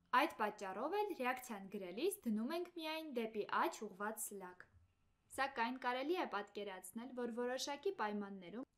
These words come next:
քլորիդ իոնը կարող է պրոտոն միացնել հիդրոքսոնիում իոնից։ Այդ դեպքում կստացվի, որ քլորիդ իոնը կմիացնի պրոտոն, այսինքն՝ հանդես կգա որպես հիմք, իսկ հիդրոքսոնիում իոնը հանդես կգա որպես պրոտոնի դոնոր։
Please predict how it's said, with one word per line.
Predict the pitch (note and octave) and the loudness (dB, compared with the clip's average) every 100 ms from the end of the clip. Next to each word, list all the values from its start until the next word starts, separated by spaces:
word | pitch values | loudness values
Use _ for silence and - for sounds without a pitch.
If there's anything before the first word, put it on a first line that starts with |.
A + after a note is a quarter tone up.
| _ | _
քլորիդ | - C#4 D#4+ E4 | 0 4 6 6
իոնը | A3+ A3 E4 G4 | 4 4 2 2
կարող | B3+ C4 D#4 | 2 4 4
է | B3 | 2
պրոտոն | - A3+ A3 A3 D#4+ | 0 -4 -2 0 2
միացնել | E4+ E4+ - F4 E4 | 0 -2 -4 -2 -2
հիդրոքսոնիում | B3 G3+ F#3+ F#3 - C#4+ E4 E4 D4 | -2 -2 -4 -6 -4 0 2 2 2
իոնից։ | A3+ G#3+ G3+ E3+ - _ _ _ _ _ _ _ _ _ - | 0 0 -2 -6 -16 _ _ _ _ _ _ _ _ _ 4
Այդ | C#4+ E4 | 6 6
դեպքում | - - - A#3 | 4 2 0 2
կստացվի, | A3 - G#3+ G3 - D4 F#4+ | 0 -2 -2 -2 0 4 4
որ | C4 A#3 | 4 -2
քլորիդ | - C4 C4+ D#4+ - | -2 -2 2 2 2
իոնը | A#3 A3 G#3+ F#3+ | 0 0 0 -2
կմիացնի | A3 A#3+ A3+ G#3 - G3+ | 0 2 4 0 -4 -8
պրոտոն, | - B3 C4+ D#4 F4+ F#4 | -6 -6 -2 -2 -2 0
այսինքն՝ | A3+ A3 C4 C4 G#3 | -2 0 -2 -2 -4
հանդես | G3 G#3 A3 E4 - | -4 0 2 2 0
կգա | G#3+ G3 F#3 | -4 -4 -4
որպես | A3 A3+ F#3 F3+ - | -4 -4 -4 -6 -8
հիմք, | G3+ G3+ F#4 - - - _ | -6 -2 -2 -6 -18 -20 _
իսկ | C4 C4 B3+ | -6 -4 -2
հիդրոքսոնիում | A3 G#3+ G3 - A#3+ D4 F4 F4+ | 0 0 -2 -4 -2 0 0 0
իոնը | D#4+ E4 E4+ E4+ | -2 0 0 -2
հանդես | D4+ G3+ G3 C#4+ E4+ | -4 -6 -2 0 0
կգա | E4+ E4+ E4 | -2 0 0
որպես | D#4+ - D#4 D#4 | 0 0 -2 -4
պրոտոնի | - G#3+ G3+ F#3 F#3+ B3 | -6 -6 -6 -4 -2 -2
դոնոր։ | G#3 F#3 F3 - | -2 -6 -8 -16